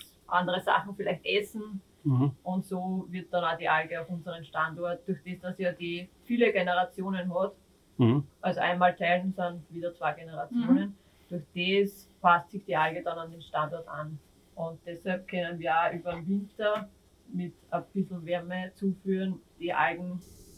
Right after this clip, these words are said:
Speaker 1: überleben lassen.
Speaker 3: Aber das heißt, die Alge hat sich durch die Übersiedlung von Israel nach Österreich
Speaker 2: Mhm, mhm.
Speaker 3: akklimatisiert
Speaker 2: Genau,
Speaker 1: Genau,
Speaker 3: quasi.
Speaker 1: ja.
Speaker 2: Und das haben wir auch unterstützt und vermehrt. Da haben wir einen Stamm aufgebaut, ja, den wir über den Winter halten, so wie hier,
Speaker 3: Mhm.
Speaker 2: mit erneuerbarer Energie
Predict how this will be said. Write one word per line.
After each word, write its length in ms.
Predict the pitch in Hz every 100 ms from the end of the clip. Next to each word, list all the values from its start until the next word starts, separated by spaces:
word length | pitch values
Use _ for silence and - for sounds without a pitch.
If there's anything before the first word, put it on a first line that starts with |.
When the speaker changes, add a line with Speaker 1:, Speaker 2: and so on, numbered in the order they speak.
| -
Speaker 1:
überleben 540 | 190 180 160 160 170
lassen. 180 | 147 151
Speaker 3:
Aber 100 | 240
das 160 | 226 208
heißt, 220 | 220 220
die 180 | 220 -
Alge 340 | 185 202 214
hat 220 | 196 202
sich 220 | 202 196 -
durch 220 | 233 220
die 120 | 240
Übersiedlung 540 | 226 202 202 214 226 202
von 160 | 214
Israel 320 | 247 214 208 202
nach 140 | 190
Österreich 560 | 190 202 147 170 202 -
Speaker 2:
Mhm, 60 |
mhm. 60 | -
Speaker 3:
akklimatisiert 600 | - 214 196 175 190 -
Speaker 2:
Genau, 100 | 190
Speaker 1:
Genau, 120 | 180
Speaker 3:
quasi. 340 | 175 180 160 160
Speaker 1:
ja. 60 | - - 151
Speaker 2:
Und 140 | 139 135
das 100 | 147
haben 160 | 156
wir 160 | 151 151
auch 120 | 135
unterstützt 540 | 156 147 - 170 165 -
und 100 | 139
vermehrt. 460 | 127 107 127 - - - -
Da 60 | 120
haben 60 | 143
wir 40 |
einen 60 | 143
Stamm 280 | - 107
aufgebaut, 500 | 123 123 165 160 170
ja, 160 | 135 143 - _ -
den 160 | 139
wir 120 | 147
über 100 | 147
den 180 | 139 131
Winter 280 | 147 160 175
halten, 260 | 160 170 160
so 160 | 127
wie 60 | 117
hier, 240 | 143 165
Speaker 3:
Mhm. 80 | -
Speaker 2:
mit 80 | -
erneuerbarer 400 | 143 135 - 147
Energie 340 | 139 165 170